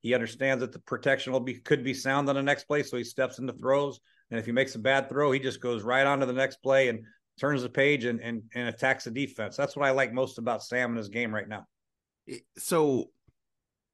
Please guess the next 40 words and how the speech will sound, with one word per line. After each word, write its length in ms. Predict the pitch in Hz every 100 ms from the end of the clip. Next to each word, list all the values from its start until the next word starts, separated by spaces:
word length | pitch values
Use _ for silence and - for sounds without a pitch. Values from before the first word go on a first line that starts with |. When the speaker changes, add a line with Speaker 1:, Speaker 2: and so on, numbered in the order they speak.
| _ _ _ _ _ -
Speaker 2:
I, 140 | 123 - _ _
I 140 | 131 147
always 340 | 180 160 123
like, 300 | 131 107 -
uh, 40 |
I, 520 | 113 107 101 95 87 117 -
everybody 360 | 107 110 110
knows 240 | 95 98 92
this 100 | 90
who 100 | 98
listens, 300 | 98 - 92
that 100 | 98
I 120 | 98
al-, 160 | 107 123
always 260 | 117 120
end 160 | 120 113
up 60 |
making 280 | 104 104 110
N 200 | 104 104
B 160 | 104 101
A 120 | 98
analogies, 720 | 92 95 92 92 92 87 - - _ - - _
uh, 280 | - 117 120
<laughs> 20 |
for, 220 | - 131 -
for 180 | - 139
my, 260 | 127 113 110
for 120 | - 113
my 240 | 107 101 -
football 380 | 127 113 95 - _
thoughts. 280 | 101 92 - - - _ _
Um, 340 | 120 113 113 - _ _ _
when 140 | 131
I 240 | 156 202 175 - -
would 220 | 127 127
watch 280 | 123 127 -
basketball 420 | 117 120 - 98
players, 360 | 104 98 98 110
you 60 |
know, 200 | 135 -